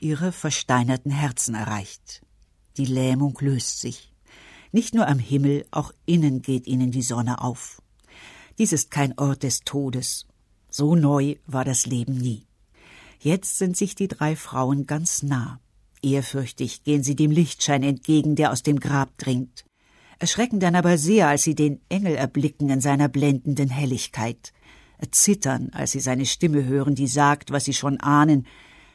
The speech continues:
„Der Gekreuzigte ist auferstanden. Er ist nicht hier. Geht ihm nach, draußen.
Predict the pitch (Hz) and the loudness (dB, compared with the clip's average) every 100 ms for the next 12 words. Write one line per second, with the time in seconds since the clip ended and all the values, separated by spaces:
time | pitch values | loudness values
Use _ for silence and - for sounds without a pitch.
0 | _ 135 127 151 - 139 143 - 131 - | _ -6 -2 -4 0 0 0 0 -4 -4
1 | 143 - - - 170 127 117 - 113 - | -4 -4 -4 -4 -4 -4 -6 -4 -6 -4
2 | 127 - _ _ - - - 220 - 240 | -8 -8 _ _ -20 -4 -2 0 2 2
3 | - - 143 139 120 - _ _ _ _ | 0 -4 0 0 -2 -10 _ _ _ _
4 | 147 131 151 156 170 135 - - _ 127 | -2 2 4 8 6 6 -2 -18 _ 0
5 | 160 180 - 131 - | 2 2 0 -6 -8